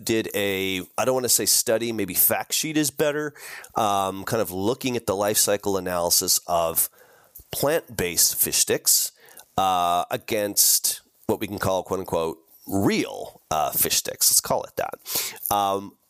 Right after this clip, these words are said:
now, most of fish sticks, uh, in Europe, and they are extremely popular in Europe, or they're called fish fingers, I should say, um, most of them are made with Atlantic cod or Alaska pollock. And so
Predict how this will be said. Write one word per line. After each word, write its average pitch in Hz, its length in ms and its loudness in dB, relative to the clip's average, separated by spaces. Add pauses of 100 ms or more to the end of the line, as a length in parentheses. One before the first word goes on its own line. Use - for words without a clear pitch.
(100)
now, 143 180 4
most 175 300 0
of 196 100 0
fish 147 180 0
sticks, - 560 2
uh, 127 500 4 (120)
in 120 560 0
Europe, 117 480 0
and 117 80 -2
they 117 120 -2
are 123 220 0
extremely 113 840 0
popular 101 440 0
in 90 80 -2
Europe, 87 280 0
or 80 80 0
they're 78 100 -2
called - 220 -4
fish - 260 2
fingers, 90 440 -2
I 90 80 0
should 82 220 -4
say, 92 280 2 (500)
um, 98 800 0 (100)
most 120 520 2
of 110 120 -2
them 101 440 0
are 95 320 0
made 90 580 -2
with 80 580 0
Atlantic 135 380 0
cod 98 440 -2 (340)
or 92 100 0
Alaska 85 420 0
pollock. 55 460 -6 (340)
And 101 120 0
so 92 440 0